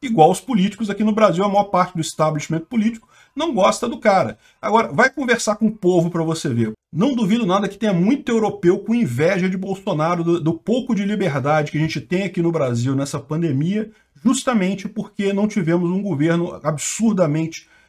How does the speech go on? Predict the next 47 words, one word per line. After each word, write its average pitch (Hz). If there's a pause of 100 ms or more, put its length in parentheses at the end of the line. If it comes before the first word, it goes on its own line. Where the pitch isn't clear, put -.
(140)
repressor 170
como 170
eles 170
têm 175
lá. 139 (420)
Realmente 175
é 185
uma 175
coisa 170
que 175
não 175
tem 196
lógica 151
nenhuma. 214
Basta 214
você 190
ver 165
os 175
enormes 185
protestos 147 (260)
na 160
Alemanha, 180
na 151
Itália, 160
na, 151
eh, 110
na, 127
na 135
Inglaterra, 156 (400)
eh, 143
contra 196
essas 170
medidas 165
de 160
lockdown. 147
É 220
muita 175
gente 160
mesmo 156
que -
tem 160
a 160
mesma 151
opinião 151
do 156
que 202
eu. 120